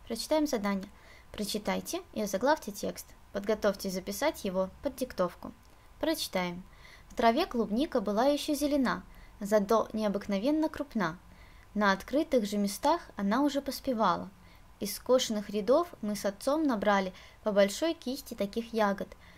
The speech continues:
из которых иные попадались крупнее обыкновенного ореха. Многие из них, хотя ещё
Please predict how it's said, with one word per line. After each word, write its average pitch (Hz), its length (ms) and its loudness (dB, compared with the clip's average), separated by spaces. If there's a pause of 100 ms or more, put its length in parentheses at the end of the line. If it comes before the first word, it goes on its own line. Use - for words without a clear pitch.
(160)
из 196 120 -8
которых 208 560 -2
иные 247 480 0
попадались 208 600 0
крупнее 269 580 -2
обыкновенного 240 880 -2
ореха. 262 440 -2 (640)
Многие 220 500 2
из 214 240 -2
них, 294 240 0 (320)
хотя 208 320 0
ещё 233 480 2